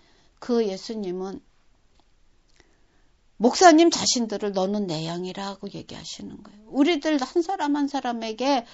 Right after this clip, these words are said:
"너는 내 양이라" 하시면서 "내가 너에게 묻는데 너는 그 누구보다도, 그 무엇보다도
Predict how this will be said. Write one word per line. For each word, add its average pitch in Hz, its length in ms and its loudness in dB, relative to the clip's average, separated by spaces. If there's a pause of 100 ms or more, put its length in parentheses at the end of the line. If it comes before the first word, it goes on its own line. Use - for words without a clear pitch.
(140)
"너는 202 380 -4
내 185 200 -4
양이라" 180 400 -8
하시면서 185 840 -10 (260)
"내가 226 560 -2 (1400)
너에게 165 320 -4
묻는데 170 880 -6 (260)
너는 214 460 -4 (480)
그 320 340 6
누구보다도, 190 1000 0
그 - 140 -4
무엇보다도 214 1040 -2